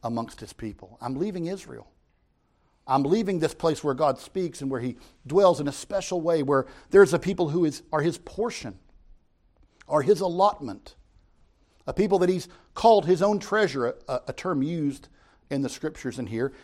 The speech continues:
He says, "Uh, I'm leaving this place where God has put a treasured people together, and I'm gonna go far away from it to a place that isn't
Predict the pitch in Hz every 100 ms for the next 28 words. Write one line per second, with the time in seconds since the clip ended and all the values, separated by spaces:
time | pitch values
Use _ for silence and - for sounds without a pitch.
0 | - - 151 170 - - 160 - - 156
1 | 160 247 214 185 - 196 - 170 190 185
2 | 165 - - _ - 233 - - 208 233
3 | 247 - 214 220 214 185 143 110 117 135
4 | _ _ _ _ _ _ _ _ _ _
5 | _ _ _ - 135 131 127 - 143 131
6 | 127 120 104 90 104 _ _ _ _ _
7 | _ _ _ - 123 - 131 127 - 120
8 | 156 156 117 113 -